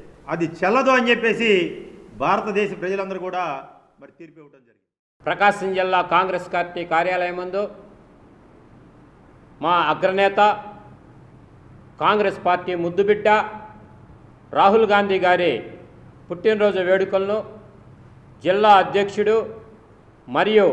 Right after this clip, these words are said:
Speaker 2: ఒంగోలు పార్లమెంటు మెంబరుగా పోటీ చేసిన కాంగ్రెస్ పార్టీ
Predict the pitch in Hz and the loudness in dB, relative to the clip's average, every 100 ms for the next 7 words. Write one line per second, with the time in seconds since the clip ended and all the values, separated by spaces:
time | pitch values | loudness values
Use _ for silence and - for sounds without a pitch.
0 | 117 - - - - - 127 196 226 226 | 0 -12 -20 -20 -20 -10 -6 0 2 2
1 | 190 185 208 202 202 202 180 - - - | 2 2 2 2 -4 -2 -4 -6 -8 -20
2 | - - _ _ _ _ _ _ _ _ | -20 -20 _ _ _ _ _ _ _ _
3 | _ _ _ - 160 190 208 208 202 190 | _ _ _ -6 -2 2 4 6 4 4
4 | 202 202 196 190 180 180 131 - 175 202 | 0 0 -2 -2 -2 -2 -2 -2 -2 0
5 | 202 - 190 190 185 | -2 0 0 0 0